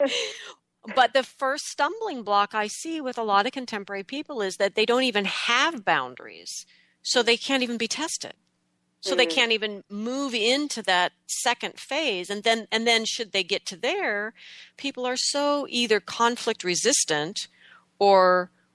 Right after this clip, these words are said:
Speaker 2: or excessively into conflict that, that there isn't, it isn't a dynamic. There isn't a dynamic tension. There's no tension. And,
Speaker 1: Mm.
Speaker 2: you know, and so I can really see how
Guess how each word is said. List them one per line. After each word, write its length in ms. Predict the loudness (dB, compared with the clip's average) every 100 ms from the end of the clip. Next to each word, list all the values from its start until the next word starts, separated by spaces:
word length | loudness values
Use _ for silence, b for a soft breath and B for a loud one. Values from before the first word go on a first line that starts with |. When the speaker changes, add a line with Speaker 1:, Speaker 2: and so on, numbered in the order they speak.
| -2
Speaker 2:
or 440 | 4 6 4 2 0
excessively 880 | 0 2 4 4 2 0 -4 -6 -12 _ _ _ _ _ _ _ _ _ _ _ _ _ 0
into 240 | 0 0
conflict 640 | -2 -6 -6 -4 -4 -4 -14 B B 0
that, 380 | 0 0 -4 0
that 320 | 0 0 -2
there 180 | 0 0
isn't, 500 | -2 -6 -10 -12 -10
it 140 | -6 -2
isn't 220 | 0 0
a 60 | 2
dynamic. 1000 | 2 2 0 0 -2 -8 _ _ -20 -8
There 120 | -4
isn't 180 | -2 -2
a 60 |
dynamic 580 | 2 0 2 -2 -2 -4
tension. 440 | -4 -6 -6 -10 -8
There's 180 | -2
no 140 | 0 0
tension. 440 | -2 -6 -8 -14 _ b b b b b
And, 380 | 2 4 2 -2
Speaker 1:
Mm. 200 | -4 0
Speaker 2:
you 80 | 2
know, 60 | 2
and 120 | 2
so 100 | 0
I 80 | 0
can 200 | -2 -6
really 260 | -4 -4
see 360 | -4 -6 -8 -10
how 420 | -6 -4 -4